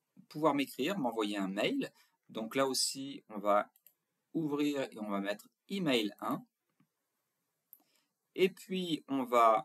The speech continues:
enfin add social. Voilà, on va cliquer sur le petit email. Et normalement, vous voyez, ça m'ouvre mon mail et ça me permet d'envoyer un mail directement à mon adresse.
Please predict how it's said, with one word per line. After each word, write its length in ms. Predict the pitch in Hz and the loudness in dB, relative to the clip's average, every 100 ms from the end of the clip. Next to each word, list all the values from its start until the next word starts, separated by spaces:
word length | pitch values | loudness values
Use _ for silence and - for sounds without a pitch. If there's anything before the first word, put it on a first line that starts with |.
| - | -6
enfin 520 | 113 - - 117 - _ _ _ _ _ _ _ _ _ - | -18 -8 -4 -2 -4 _ _ _ _ _ _ _ _ _ -2
add 160 | 247 | -2
social. 380 | - - - - - _ _ _ _ _ _ _ _ _ _ _ | -4 -8 -10 -10 -14 _ _ _ _ _ _ _ _ _ _ _
Voilà, 280 | - - 165 220 | -14 -8 -8 -8
on 80 | 190 | -14
va 120 | - 185 | -14 -16
cliquer 400 | - - 185 170 | -16 -14 -4 -2
sur 440 | 160 - 131 123 - _ _ _ _ _ _ | -2 -4 -6 -6 -10 _ _ _ _ _ _
le 140 | - - | -10 -10
petit 320 | - - - | -12 -12 -10
email. 300 | - 156 262 _ _ _ _ _ _ | -6 -4 -6 _ _ _ _ _ _
Et 140 | 113 113 | -4 -2
normalement, 600 | 101 90 87 104 175 - _ - | -2 -4 -6 -4 -4 -6 _ -12
vous 60 | |
voyez, 360 | 92 92 131 190 | -8 -4 -4 -4
ça 220 | - 113 | -2 -2
m'ouvre 460 | 101 110 180 214 - _ _ _ _ _ - | -2 -2 -4 -6 -10 _ _ _ _ _ -4
mon 140 | 151 | 0
mail 400 | 123 95 139 175 - | 0 0 0 -2 -6
et 60 | |
ça 160 | 120 104 | -6 -6
me 60 | |
permet 220 | - - 156 | -6 -4 0
d'envoyer 420 | 123 98 98 143 - | 0 -2 -2 -4 -6
un 80 | 120 | -8
mail 320 | 110 92 120 | -6 -4 -6
directement 720 | 170 151 131 - 101 95 131 - - - | -2 0 0 -4 -12 -8 -8 -10 -8 -4
à 100 | 143 | -2
mon 160 | 127 | -2
adresse. 520 | 95 78 - - - | -4 -6 -8 -10 -12